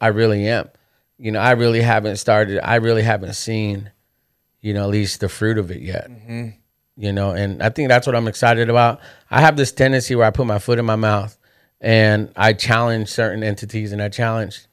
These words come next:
Speaker 1: um, I think one of my last podcasts I shot was called It's Your Choice. And we're talking about covid. We're talking about, and I, I didn't get, I didn't get covid for a year and a half.
Speaker 2: Mm-hmm.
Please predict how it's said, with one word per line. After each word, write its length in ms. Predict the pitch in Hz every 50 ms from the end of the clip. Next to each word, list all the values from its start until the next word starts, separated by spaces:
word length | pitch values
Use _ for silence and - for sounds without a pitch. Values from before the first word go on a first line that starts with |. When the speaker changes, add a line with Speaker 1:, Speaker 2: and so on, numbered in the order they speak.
| _ _ _ _ _ _ _ _ _ _ _ _ _ _
Speaker 1:
um, 420 | 110 117 117 117 113 110 107 107 -
I 100 | 82 117
think 160 | 113 147 131
one 80 | 127 123
of 60 | 120
my 100 | 117 113
last 320 | 110 113 113 117 113 -
podcasts 480 | - 123 113 117 107 - 120 110 - -
I 80 | 107 101
shot 400 | - - 120 113 110 110 104 95
was 160 | 107 98 101
called 240 | - 107 107 104 104
It's 120 | 101 -
Your 120 | - 104
Choice. 500 | 98 - - 117 107 101 - - - - _ _ _ _ _ _ _ _ _ -
And 80 | 135
we're 80 | 143 151
talking 260 | 147 156 139 135 127
about 240 | 117 120 117 - -
covid. 400 | - 117 113 113 110 110 113 107
We're 60 | 110
talking 220 | 107 - 117 107
about, 180 | 110 110 107 104 98
and 80 | 117
I, 200 | 123 120 104 147
I 40 | 160
didn't 120 | 151 143 120
get, 220 | 120 120 - -
I 80 | 76 139
didn't 120 | 147 139 117
get 140 | 110 104 -
covid 440 | - 120 110 110 107 113 107 107 - _ _ _ _ _ _ _ _ _ _ _ _ _
for 120 | - 107
a 60 | 107 110
year 200 | 110 113 117 117
and 80 | 110
a 40 | 110
half. 500 | 127 139 127 - - - - - - _ _ _ _ 117
Speaker 2:
Mm-hmm. 300 | 110 113 117 117 120